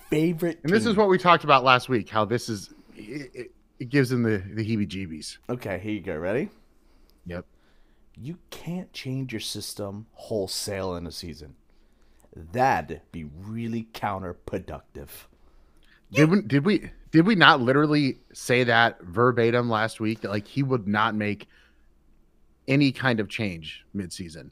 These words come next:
Speaker 1: Oh, eh, eh, oh, we're dialed. If we're not the number one Hawkeye podcast at this point, I, I can't help it.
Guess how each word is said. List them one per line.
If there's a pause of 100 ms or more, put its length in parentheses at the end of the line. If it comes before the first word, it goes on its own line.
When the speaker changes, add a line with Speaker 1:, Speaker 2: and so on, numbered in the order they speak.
Speaker 1:
Oh, (340)
eh,
eh, (180)
oh,
we're
dialed. (100)
If
we're
not (140)
the
number
one
Hawkeye
podcast
at
this
point,
I,
I
can't
help
it.